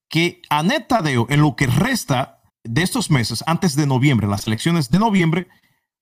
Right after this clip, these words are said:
va a sobrepasar fácilmente a María Elvira Salazar. El número de personas que pueden votar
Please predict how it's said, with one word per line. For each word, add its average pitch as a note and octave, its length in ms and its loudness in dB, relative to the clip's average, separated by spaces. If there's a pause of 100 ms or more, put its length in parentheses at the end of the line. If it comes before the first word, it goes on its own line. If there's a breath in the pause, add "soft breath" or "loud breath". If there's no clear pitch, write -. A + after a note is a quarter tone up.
(160)
va G3 100 2
a F#3+ 160 0
sobrepasar D3 720 0
fácilmente F3 880 0
a C3 100 0
María A#2+ 220 -2
Elvira B2 240 -2
Salazar. - 420 -8 (100)
El F#3+ 220 4
número D#4+ 260 2
de B3+ 120 -2
personas D3+ 680 0 (480)
que D#3+ 140 2
pueden A#3+ 320 0
votar - 580 -2